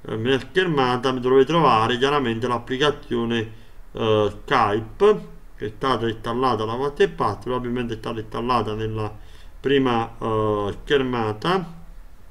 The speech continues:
Vedete, qui ci sono parecchie applicazioni,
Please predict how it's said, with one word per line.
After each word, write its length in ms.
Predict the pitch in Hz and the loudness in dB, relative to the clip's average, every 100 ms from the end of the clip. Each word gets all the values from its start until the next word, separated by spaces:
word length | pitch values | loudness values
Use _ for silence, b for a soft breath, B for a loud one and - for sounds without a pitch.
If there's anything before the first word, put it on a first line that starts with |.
| - - - - - - - - - - - - - - - - | -18 -18 -18 -16 -12 -12 -12 -14 -16 -16 -16 -18 -18 -18 -18 -2
Vedete, 300 | 131 123 107 | 0 2 0
qui 160 | 143 135 | -4 -4
ci 100 | 131 | 0
sono 280 | 127 117 | 0 0
parecchie 440 | 110 120 160 165 131 | 0 0 0 2 -2
applicazioni, 1000 | 113 120 117 107 - 135 113 104 110 | 0 -2 0 -2 -6 -4 -2 -2 -6